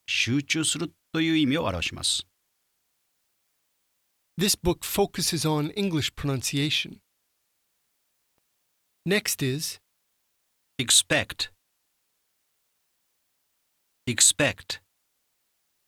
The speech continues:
Speaker 2: 何々を予想する、予期する。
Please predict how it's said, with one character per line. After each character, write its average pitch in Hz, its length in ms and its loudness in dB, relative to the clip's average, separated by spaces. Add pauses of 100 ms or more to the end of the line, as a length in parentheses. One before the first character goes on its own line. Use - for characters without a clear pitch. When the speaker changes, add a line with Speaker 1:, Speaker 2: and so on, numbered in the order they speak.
(1500)
Speaker 2:
何 151 260 2
々 170 380 2
を 175 160 -2 (340)
予 165 360 4
想 170 360 2
す - 200 -2
る、 143 240 -2 (520)
予 143 200 2
期 151 240 0
す 143 220 0
る。 131 200 -2